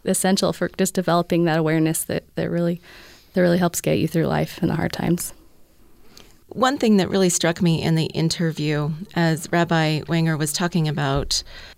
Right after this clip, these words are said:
Speaker 2: his history, uh, with religion was the t-, turning point that happened with the death of his father, and that he then started going to a daily Hebrew service,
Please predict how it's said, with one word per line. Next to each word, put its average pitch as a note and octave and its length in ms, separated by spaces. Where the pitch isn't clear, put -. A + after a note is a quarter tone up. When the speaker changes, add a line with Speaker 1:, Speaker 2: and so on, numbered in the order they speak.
Speaker 2:
his E3+ 280
history, D#3 600
uh, E3 120
with E3 180
religion E3 600
was F3+ 260
the F3 220
t-, - 280
turning B3 360
point E3+ 280
that C#3+ 120
happened E3+ 500
with D3+ 140
the E3 80
death D#3 240
of D3+ 80
his C#3+ 180
father, C3+ 580
and D#3 380
that D#3+ 560
he E3+ 240
then D#3+ 560
started D#3+ 440
going D#3 280
to D#3 160
a D3+ 80
daily D3 500
Hebrew D#3 580
service, D#3 680